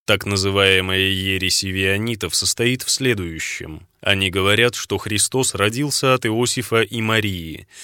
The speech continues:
считают его просто человеком и настаивают на соблюдении законов в строго иудейском духе. Мы указывали на это и в предыдущем повествовании.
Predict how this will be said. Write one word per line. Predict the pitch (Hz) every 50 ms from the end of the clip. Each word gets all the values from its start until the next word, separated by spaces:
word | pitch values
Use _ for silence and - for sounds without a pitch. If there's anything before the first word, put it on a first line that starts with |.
| - -
считают | - - - - - 127 101 113 107 101 98 95 92
его | - 95 95 95 98 101 95
просто | - - 104 101 92 - - - 92
человеком | - - 98 98 98 101 110 120 123 - - 85 80 76 76 80 _
и | - 101
настаивают | 104 107 110 - - - 151 151 151 147 143 143 143 139 135 131 -
на | 117 113
соблюдении | - - 110 104 101 101 101 95 101 98 95 98 98 98 98
законов | 98 92 98 95 101 - 127 131 131 123 113
в | -
строго | - - - 110 113 123 131 135 139
иудейском | 135 127 120 120 113 107 107 104 98 98 95 95 90 - - 101 101 107 107
духе. | 107 113 107 95 - - 80 - - - _ _ _ _ _ _ - - - _ -
Мы | 98 98 101 98
указывали | 107 101 - 135 135 131 135 123 123 123 120 120
на | 120 117 117 117
это | 117 117 113 107 113 110
и | 117 - -
в | - -
предыдущем | - - 123 117 120 117 107 104 104 101 - - - - 107 104 98
повествовании. | 104 104 101 101 95 - - 101 101 98 98 95 87 82 80 78 76 73 - -